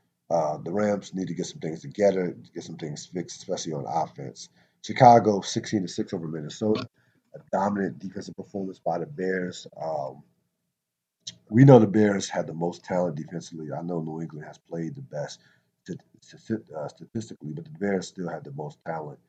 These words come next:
defensively. The Bears were missing five starters, and still Minnesota could barely move the ball. Um, Trubisky was knocked out. He'll be out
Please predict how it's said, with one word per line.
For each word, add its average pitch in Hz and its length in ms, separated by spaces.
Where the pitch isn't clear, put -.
defensively. 87 460
The 76 80
Bears 110 240
were 92 80
missing 80 320
five 90 260
starters, 98 460
and - 160
still 165 480
Minnesota 85 480
could 69 280
barely 85 300
move 73 220
the 69 80
ball. 69 480
Um, 69 480
Trubisky 104 500
was 82 140
knocked 90 340
out. 87 360
He'll 101 160
be 85 240
out 85 340